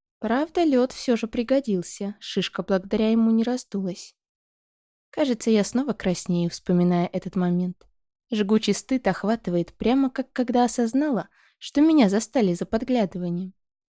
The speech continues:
Да что там подглядывание? Я пялилась почти безотрывно. Боже, и что только на меня нашло.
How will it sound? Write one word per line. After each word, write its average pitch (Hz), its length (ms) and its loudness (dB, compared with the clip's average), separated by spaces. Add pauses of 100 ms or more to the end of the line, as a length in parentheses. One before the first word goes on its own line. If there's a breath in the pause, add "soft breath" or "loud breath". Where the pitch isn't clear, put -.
(160)
Да 180 140 -2
что - 300 -4
там 294 180 -4
подглядывание? 190 1000 0 (300)
Я 220 220 4
пялилась 233 560 2
почти - 340 -4
безотрывно. 202 800 0 (840)
Боже, 190 560 -2 (120)
и 175 100 -4
что - 320 -6
только 240 340 -4
на 226 120 4
меня 220 260 4
нашло. 214 480 -4